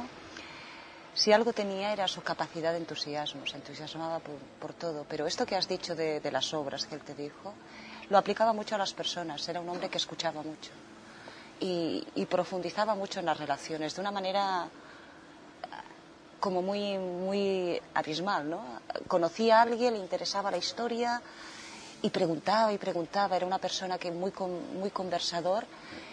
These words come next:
y cuando conocía toda la historia, él tenía la historia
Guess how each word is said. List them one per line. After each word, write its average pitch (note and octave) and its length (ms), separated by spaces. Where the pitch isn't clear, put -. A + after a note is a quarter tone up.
y F#3 280
cuando F#3 300
conocía G3 440
toda B3+ 200
la A3 60
historia, A3+ 460
él G#3+ 100
tenía G#3+ 300
la F#3 80
historia G3 640